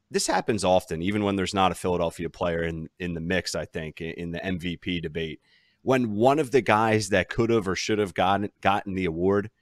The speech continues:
are still in the playoffs and the guy that got it is not, it's going to get overblown. <laughs> Like,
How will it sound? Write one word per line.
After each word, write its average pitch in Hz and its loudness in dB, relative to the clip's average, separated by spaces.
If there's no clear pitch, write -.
are 90 0
still 117 4
in 104 2
the 104 0
playoffs 104 4
and 92 -2
the 90 -6
guy 101 0
that 92 -2
got 98 4
it 95 0
is 85 -8
not, 90 0
it's 127 2
going 147 4
to 117 4
get 104 2
overblown. 90 2
<laughs> - -20
Like, 147 2